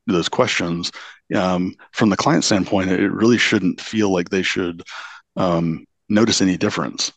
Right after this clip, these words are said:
as long as they're getting good sound advice and they're getting through, you know, the process as expected. Um, and so that's our challenge always, is to look at, um, can they be served by in-house engineers, um, and consultants, or do we need to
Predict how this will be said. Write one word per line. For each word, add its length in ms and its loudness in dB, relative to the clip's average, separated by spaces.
as 120 -4
long 220 2
as 100 -4
they're 120 -4
getting 280 0
good 200 0
sound 200 -2
advice 460 2
and 100 -4
they're 100 -4
getting 340 0
through, 440 0
you 140 -2
know, 120 -2
the 80 -12
process 640 0
as 200 0
expected. 640 -2
Um, 360 0
and 80 0
so 80 -2
that's 200 2
our 80 2
challenge 340 0
always, 260 0
is 200 -6
to 220 0
look 260 0
at, 320 -2
um, 440 -2
can 200 2
they 80 6
be 120 2
served 400 0
by 120 2
in-house 440 -2
engineers, 840 2
um, 400 -2
and 200 -2
consultants, 680 0
or 120 0
do 100 -2
we 100 2
need 260 2
to 340 2